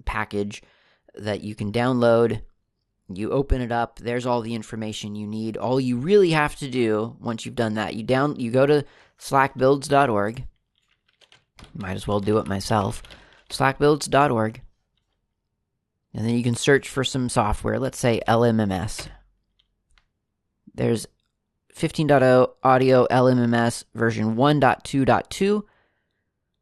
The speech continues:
Gives me a little description, and it shows me the home page. It tells me where I can get the source code, and then it says, "Download Slack build," and, and the Slack build is just called L M M S dot tar dot G Z. So I'll download that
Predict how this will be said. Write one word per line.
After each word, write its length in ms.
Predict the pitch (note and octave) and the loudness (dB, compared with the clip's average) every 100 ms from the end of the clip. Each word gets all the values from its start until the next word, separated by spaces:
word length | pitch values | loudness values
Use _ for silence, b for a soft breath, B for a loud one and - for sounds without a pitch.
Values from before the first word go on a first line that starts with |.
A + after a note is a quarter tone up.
| _ _ _ _ | _ _ _ _
Gives 180 | A#2+ - | -2 2
me 100 | A2+ | 2
a 60 | |
little 220 | A2+ A2 G2 | 2 2 -2
description, 800 | A2+ - E3 E3 - D#3+ D#3+ - _ _ _ _ _ - | -6 -2 -2 -2 0 2 2 -2 _ _ _ _ _ -2
and 400 | A#2+ A#2 A#2+ A2+ | 2 4 4 2
it 120 | - | 0
shows 220 | - A2 | 0 0
me 80 | G#2 | 0
the 80 | G2+ | -2
home 300 | - C#3+ D3 | 2 2 4
page. 420 | D3 C#3 C#3 C3+ | 4 6 4 2
It 80 | C3+ | -2
tells 220 | B2 G2+ | -2 -2
me 100 | G#2+ | 0
where 140 | G2+ | 0
I 100 | G2 | 0
can 160 | G#2+ G2+ | 0 -2
get 160 | A2+ A2 | 0 0
the 80 | |
source 320 | B2 - B2+ - | -2 0 0 0
code, 400 | C3 A#2+ B2 A#2+ b b b b | 2 4 4 0 b b b b
and 140 | - A2+ | -2 0
then 100 | A2+ | 0
it 40 | |
says, 200 | A#2 G#2+ | 0 0
"Download 580 | - C#3 D3+ C#3 C#3 B2+ | 4 4 6 6 6 4
Slack 400 | - A2+ G2+ - | 0 -2 -2 -4
build," 320 | E2+ D2+ - | -6 -6 -8
and, 260 | - G#2+ F#2 | -6 -6 -4
and 180 | A2 G2+ | -4 -4
the 60 | |
Slack 280 | G2 D3+ F3+ | 0 0 2
build 220 | C#3 C3+ | 0 0
is 80 | B2 | 0
just 220 | G#2+ B2+ | -4 -6
called 340 | - D3+ A2+ - | 0 4 4 2
L 200 | B2 B2+ | 0 2
M 160 | C3+ B2 | 2 2
M 120 | A#2+ | 0
S 220 | A2+ - | -2 -4
dot 300 | - G2+ - | -2 -2 -4
tar 260 | - G#2 G2+ | -6 -6 -4
dot 180 | G2 | -6
G 220 | - G2+ G2+ | -8 -10 -4
Z. 260 | B2 G#2+ - b b b b | 0 0 -2 b b b b
So 160 | - E3+ | -2 0
I'll 80 | |
download 520 | D#3+ E3 E3 D3 C#3 A#2 | 2 2 2 2 2 4
that 320 | G#2+ G#2+ | 2 2